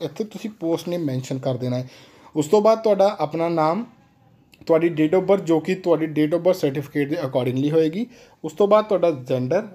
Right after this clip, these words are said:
ਉਸ ਤੋਂ ਬਾਅਦ ਤੁਹਾਡਾ ਮੈਰਿਟਲ ਸਟੇਟਸ ਔਰ then ਤੁਹਾਡਾ ਫਾਦਰ ਨੇਮ ਬਲਾਕ ਲੈਟਰ।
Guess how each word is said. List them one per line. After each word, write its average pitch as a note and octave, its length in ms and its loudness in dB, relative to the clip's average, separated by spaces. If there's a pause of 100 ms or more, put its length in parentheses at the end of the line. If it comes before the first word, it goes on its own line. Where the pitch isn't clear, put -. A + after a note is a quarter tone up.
(160)
ਉਸ D3+ 100 -12
ਤੋਂ G3 140 -2
ਬਾਅਦ G#3 160 4
ਤੁਹਾਡਾ E3 260 0
ਮੈਰਿਟਲ D3 340 -2
ਸਟੇਟਸ F3+ 520 -6 (340)
ਔਰ F3+ 120 2
then G3 220 0
ਤੁਹਾਡਾ F3+ 240 4
ਫਾਦਰ C#3 340 -2
ਨੇਮ E3+ 160 -2
ਬਲਾਕ C#3+ 300 0
ਲੈਟਰ। B2 260 -4